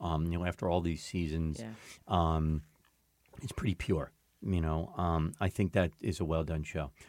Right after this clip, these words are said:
Speaker 1: You know, funny, I was watching, um, I, I never really got into The Voice, not because I didn't, um, like it, but I didn't really give it any time.
Speaker 2: Mm-hmm.
Speaker 1: So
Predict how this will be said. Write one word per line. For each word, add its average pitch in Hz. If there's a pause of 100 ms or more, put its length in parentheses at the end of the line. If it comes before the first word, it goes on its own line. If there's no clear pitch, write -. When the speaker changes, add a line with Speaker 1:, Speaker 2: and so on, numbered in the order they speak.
(360)
Speaker 1:
You 120
know, 120
funny, 143
I 101
was 95
watching, 98
um, 87 (220)
I, 107
I 107
never 127
really 120
got 92
into 110
The -
Voice, 78
not 98
because 92
I 92
didn't, 90 (260)
um, 82
like 87
it, 87
but 87
I 87
didn't 98
really 90
give 90
it 85 (460)
any 87
time. 76
Speaker 2:
Mm-hmm. 135 (200)
Speaker 1:
So 101